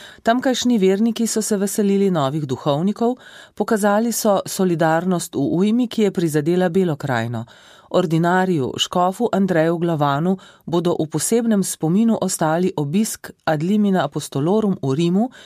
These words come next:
in srečanja s slovenskimi misionarji na Madagaskarju. V prihodnjem letu pričakuje imenovanje svojega naslednika. Prispevek Helene Škrlec.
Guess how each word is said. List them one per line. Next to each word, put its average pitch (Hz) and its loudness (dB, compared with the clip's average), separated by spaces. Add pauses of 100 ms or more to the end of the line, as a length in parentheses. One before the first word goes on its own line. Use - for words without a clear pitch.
(160)
in 277 2
srečanja 190 2
s - -6
slovenskimi 196 2
misionarji 160 0
na 160 0
Madagaskarju. 123 -2 (600)
V - -2
prihodnjem 277 2
letu 196 0
pričakuje 214 0
imenovanje 175 0
svojega 139 -2
naslednika. 131 -2 (400)
Prispevek 185 -2 (180)
Helene 160 2
Škrlec. 113 -4